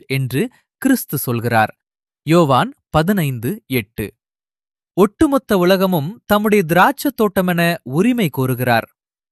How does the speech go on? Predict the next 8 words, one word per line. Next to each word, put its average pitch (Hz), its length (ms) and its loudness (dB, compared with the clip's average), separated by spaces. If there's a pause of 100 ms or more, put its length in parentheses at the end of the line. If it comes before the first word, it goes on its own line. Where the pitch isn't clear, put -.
(260)
இப்பொழுது 233 680 2
அது 180 220 2
அபகரிக்கிறவனிடம் 214 1000 2
இருந்தாலும் 156 600 2 (200)
அதன் 175 260 2
உரிமையாளர் 160 840 2 (160)
தேவன்தாம். 120 540 0 (840)
சிருஷ்டிப்பினாலும் 196 920 2